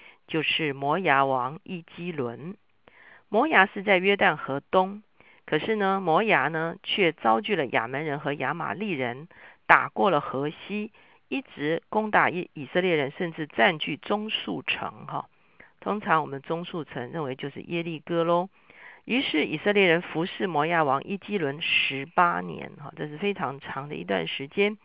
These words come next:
以色列人都受摩押王所辖制哈。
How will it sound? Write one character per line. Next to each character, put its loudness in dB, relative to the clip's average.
以 -8
色 0
列 0
人 -2
都 4
受 2
摩 2
押 4
王 0
所 -8
辖 -4
制 -10
哈。 -20